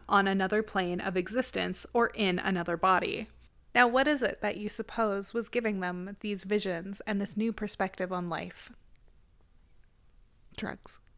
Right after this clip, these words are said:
It was drugs. And we also have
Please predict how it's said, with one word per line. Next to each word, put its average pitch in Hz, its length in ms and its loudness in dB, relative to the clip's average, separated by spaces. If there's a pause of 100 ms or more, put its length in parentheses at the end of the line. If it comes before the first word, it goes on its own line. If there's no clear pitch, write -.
(600)
It 220 100 -2
was 202 140 -6
drugs. - 400 -16 (560)
And 302 380 6
we 254 120 2
also 214 220 4
have 202 460 2